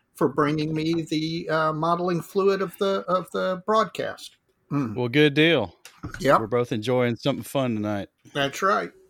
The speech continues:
Speaker 2: Well, we've had a little listener mail
Speaker 1: Well,
Speaker 2: since the
Speaker 1: good.
Speaker 2: last episode.
Speaker 1: Speaking of which, before you get into that, just a reminder to everybody who's listening, if you hear something on the episode, you want to chime in,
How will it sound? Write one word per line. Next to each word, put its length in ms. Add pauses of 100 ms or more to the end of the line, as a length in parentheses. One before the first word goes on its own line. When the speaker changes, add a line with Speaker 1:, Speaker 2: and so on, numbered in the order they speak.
(960)
Speaker 2:
Well, 420
we've 220
had 160
a 60
little 240
listener 340
mail 400 (640)
Speaker 1:
Well, 120
Speaker 2:
since 140
the 80
Speaker 1:
good. 80
Speaker 2:
last 280
episode. 580
Speaker 1:
Speaking 380
of 60
which, 200
before 300
you 140
get 180
into 220
that, 220 (260)
just 240
a 40
reminder 480
to 160
everybody 680
who's 260
listening, 680 (600)
if 200
you 100
hear 240
something 340
on 120
the 160
episode, 600
you 100
want 160
to 60
chime 380
in, 360